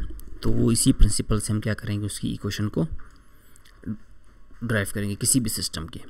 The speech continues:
ठीक है। तो स्टार्टिंग पॉइंट इसका यही होगा। और ये फिक्स चूँकि पहले से प्रूव है ये वाली,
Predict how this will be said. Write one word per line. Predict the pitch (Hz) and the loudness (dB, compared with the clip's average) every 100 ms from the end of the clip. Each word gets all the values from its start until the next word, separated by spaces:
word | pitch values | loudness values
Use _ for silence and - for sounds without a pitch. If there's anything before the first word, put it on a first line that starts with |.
| - - - | -14 -14 -6
ठीक | 147 | -4
है। | |
तो | 151 139 | -2 -2
स्टार्टिंग | - 110 117 113 | 0 0 0 0
पॉइंट | 110 107 | -2 -2
इसका | - 101 | -4 -6
यही | 98 95 | -4 -4
होगा। | 69 60 - - - - - - - - - | -6 -8 -10 -10 -14 -12 -10 -10 -12 -16 -6
और | 110 | -2
ये | 110 | 0
फिक्स | 110 139 - | 2 2 0
चूँकि | - 123 117 | -2 -4 -2
पहले | - 113 | 0 0
से | 117 117 | -2 -4
प्रूव | - 127 135 135 | -2 0 0 -2
है | 131 113 | -4 -4
ये | 113 107 | -4 -4
वाली, | 104 - - | -6 -8 -10